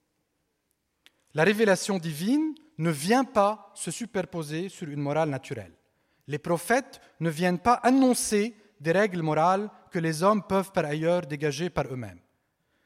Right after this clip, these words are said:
Ils annoncent des lois et des normes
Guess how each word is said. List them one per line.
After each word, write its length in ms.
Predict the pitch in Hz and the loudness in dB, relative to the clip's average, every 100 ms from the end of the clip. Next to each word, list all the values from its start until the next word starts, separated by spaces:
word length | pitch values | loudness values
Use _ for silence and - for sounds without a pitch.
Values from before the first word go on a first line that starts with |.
| _ _ | _ _
Ils 220 | 165 156 | -8 2
annoncent 440 | 165 180 214 262 - | 2 4 2 -2 -2
des 100 | 156 | -2
lois 720 | 151 147 214 302 - _ _ _ _ _ | 0 2 0 -2 -14 _ _ _ _ _
et 80 | 180 | -8
des 240 | 151 143 131 | -4 -4 -2
normes 520 | 135 147 240 285 | 0 0 0 -2